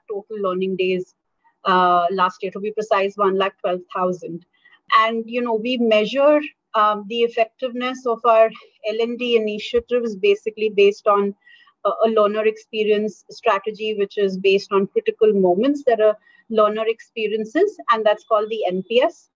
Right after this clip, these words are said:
And the N P S for us was last year eighty-four. Uh, and furthermore, you know, we just got our engagement scores. Uh, uh, we do a lot of pulse surveys during the year,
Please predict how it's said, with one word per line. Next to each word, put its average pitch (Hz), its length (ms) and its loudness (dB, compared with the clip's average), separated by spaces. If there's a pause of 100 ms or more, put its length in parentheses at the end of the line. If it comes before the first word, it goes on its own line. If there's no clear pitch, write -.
(320)
And 226 140 -2
the 247 180 0
N 233 160 0
P 277 140 0
S 294 200 2
for 233 140 -2
us 220 300 0
was 220 180 -6
last 185 380 -6
year 196 120 2
eighty-four. 180 680 -4 (520)
Uh, 202 360 4
and 220 380 2
furthermore, 247 760 4 (100)
you 226 120 -4
know, 214 100 -2
we 208 160 -4
just - 220 -4
got 208 240 4
our 220 120 4
engagement 202 600 -2
scores. 208 580 2 (180)
Uh, 180 220 2 (280)
uh, 180 180 -6
we 214 100 -4
do 233 200 2
a 208 60 2
lot 190 160 0
of 214 100 -8 (120)
pulse 190 280 -2
surveys 190 420 -2
during 185 340 0
the 190 120 2
year, 180 220 2